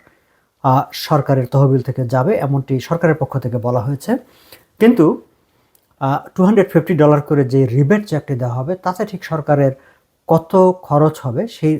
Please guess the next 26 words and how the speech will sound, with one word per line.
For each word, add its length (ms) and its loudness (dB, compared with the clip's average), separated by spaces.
তার 140 0
কোনো 200 -6
হিসাব 280 -4
সরকার 320 -6
করেননি। 500 -8
তবে 160 4
এটুকু 300 4
বলেছেন 360 2
যে 80 0
এইটিন 500 -6
পয়েন্ট 320 -4
সেভেন 640 0
মিলিয়ন 580 2
কানাডিয়ানের 680 -4
কাছে 380 -8
এই 380 4
চেকটি 580 -6
যাবে। 340 -2
এবং 240 4
এই 100 8
এইটিন 280 2
পয়েন্ট 200 -2
সেভেন 340 0
মিলিয়ন 340 0
কানাডিয়ানকে 680 -2
ধরে, 460 2